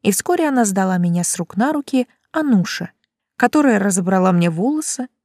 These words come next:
расчесала их и заплела на ночь простую косу. Я видела, что девушке очень хочется посплетничать и узнать, как прошла моя прогулка с княжичем, но сил на болтовню просто не было.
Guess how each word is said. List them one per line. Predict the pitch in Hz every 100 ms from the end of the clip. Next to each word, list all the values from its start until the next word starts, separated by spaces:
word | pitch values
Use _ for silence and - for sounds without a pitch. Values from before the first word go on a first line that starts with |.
| _
расчесала | 339 - - - - 269 302 -
их | 262 247 - _ _
и | 220
заплела | 190 - 170 185 302
на | 196 196
ночь | 196 -
простую | - 170 - 175 170
косу. | - 160 - - - _ _ _ _ _ _ _ _ - - -
Я | 233 294
видела, | 339 311 254
что | - 220
девушке | 208 311 226 - -
очень | - 330 - 285
хочется | - 285 262 - 233 - _
посплетничать | - 233 - 262 269 185 - 156 - - - _ _ _
и | 190
узнать, | 180 185 208
как | - 185
прошла | - 185 -
моя | 190 190 180
прогулка | 190 175 190 -
с | 190
княжичем, | - 285 311 175 - - - - _ _ _
но | 170 170
сил | - - 254 311
на | 294
болтовню | 277 254 254 240 226 226 220 _ _
просто | - 339 - 185
не | 165 165
было. | 156 151